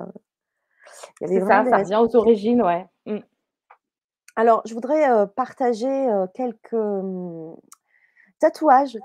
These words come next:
Speaker 1: que tu, hem, m'as gentiment, heu, envoyés.
Speaker 2: Oui.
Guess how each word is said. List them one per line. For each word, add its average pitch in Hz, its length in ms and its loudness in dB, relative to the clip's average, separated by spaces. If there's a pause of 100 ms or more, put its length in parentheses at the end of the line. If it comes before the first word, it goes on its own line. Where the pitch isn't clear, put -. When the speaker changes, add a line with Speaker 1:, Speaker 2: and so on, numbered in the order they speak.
Speaker 1:
que 226 80 -8 (120)
tu, 247 320 -12
hem, 185 760 -10 (380)
m'as 202 140 -6
gentiment, 247 720 -4
heu, 202 220 -2
envoyés. 240 600 -2 (640)
Speaker 2:
Oui. 165 240 -10